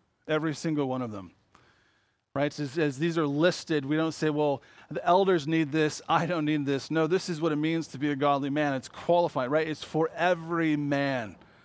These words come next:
Here's the standard, okay? Except for maybe able to teach, that would be something we would say there's, there's part of the ministry application of an elder.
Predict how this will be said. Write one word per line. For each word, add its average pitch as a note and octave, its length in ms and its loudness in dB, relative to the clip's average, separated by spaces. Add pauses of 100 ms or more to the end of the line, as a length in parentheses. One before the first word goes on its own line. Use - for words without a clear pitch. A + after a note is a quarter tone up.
(140)
Here's D#3 240 -2
the D3 100 -4
standard, A#2+ 520 -6 (1120)
okay? C#3 340 -2 (680)
Except - 480 6
for F#3+ 240 2
maybe F#3 340 4
able E3+ 320 0
to D#3 140 -4
teach, G3 340 -2
that E3+ 220 6
would D#3+ 120 -2
be D#3+ 200 0
something E3 360 0
we D#3 60 0
would D3+ 160 0
say D#3+ 220 2
there's, D3 240 0
there's D#3 260 2
part E3+ 300 2
of D3+ 80 -6
the C#3 100 -2
ministry D#3+ 420 0
application E3+ 720 -2
of F#3+ 140 -2
an G3+ 100 0
elder. G#3 320 0